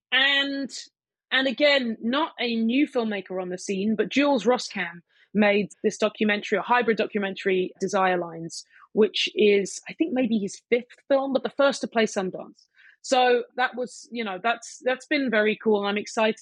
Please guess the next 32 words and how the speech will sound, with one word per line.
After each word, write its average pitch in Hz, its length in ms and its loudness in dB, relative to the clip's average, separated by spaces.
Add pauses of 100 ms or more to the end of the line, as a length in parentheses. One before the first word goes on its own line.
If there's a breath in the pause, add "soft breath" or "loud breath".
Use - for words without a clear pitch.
to 196 80 -16
see, 196 400 -6
I 240 100 2
met 339 200 2
a 220 60 2
ho-, - 200 -2
I 254 80 2
met, 254 120 2
I've 226 120 2
gotta 247 160 2
say, 208 120 -2
I 180 80 0
met 196 120 -4
a - 40 -10
whole 190 200 -6
bunch 170 200 -14
of - 60 -16
shorts - 480 -8
filmmakers 165 420 -4
at - 80 -6
Sundance 160 420 -2
this - 160 -6
year 165 240 2 (240 loud breath)
that 190 80 4
I'm 185 160 0
really 170 460 4
excited 170 600 -2 (220)
for. 165 300 0 (280 loud breath)
Phoebe 196 280 2
Hart 185 400 0
made 180 300 0
this - 340 -4